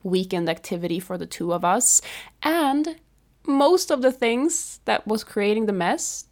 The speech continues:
was mine an-, anyway, so my boyfriend was just, like, staying out of the way <laughs> for this one. So today, as I move through the apartment, it's so much easier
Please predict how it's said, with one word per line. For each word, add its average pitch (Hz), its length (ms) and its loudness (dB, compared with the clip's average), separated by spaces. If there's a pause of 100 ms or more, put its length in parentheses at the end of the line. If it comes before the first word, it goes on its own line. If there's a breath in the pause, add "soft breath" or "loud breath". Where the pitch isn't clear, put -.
(100)
was 208 220 2
mine 175 460 2
an-, 170 260 -4
anyway, 170 480 -2
so - 420 -4
my 190 160 -4
boyfriend 180 440 -2
was 175 160 -6
just, - 240 -8
like, - 160 -8
staying 160 540 -4
out 170 180 2
of 175 80 2
the 180 80 0
way 175 420 -2 (100)
<laughs> - 80 -18
for 240 180 10
this 180 300 -2
one. - 360 -8 (720 loud breath)
So 311 480 6 (640)
today, 330 720 4 (200)
as 269 240 6
I 262 160 6
move 240 400 4
through 202 360 -2
the 202 120 0
apartment, - 840 -6 (380)
it's 277 180 -6
so 302 400 -2
much 359 300 -2 (240)
easier 285 960 4